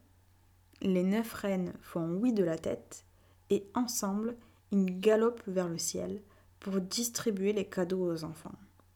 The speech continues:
Ce soir-là, le traîneau est guidé par des centaines de petites lumières sur les bois de Rudolf,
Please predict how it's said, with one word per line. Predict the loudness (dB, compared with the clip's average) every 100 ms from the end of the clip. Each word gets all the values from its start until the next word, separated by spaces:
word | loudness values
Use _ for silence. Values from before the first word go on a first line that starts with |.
| _ _ _ _ _ _ _
Ce | -4 -2
soir-là, | 0 2 2 2 -2 -8 -16 -20 _
le | -2 0 0
traîneau | 0 0 4 6
est | 4
guidé | 2 -2 -2 -4 -6 -20 -20 -4
par | -2 0
des | 0
centaines | 0 2 2 2 4 2
de | 2
petites | 0 -2 -6 -2
lumières | -2 -2 -4 -6
sur | -2 0
les | 2
bois | 4 2
de | 2
Rudolf, | 0 0 -2 -2 -10 -14 -20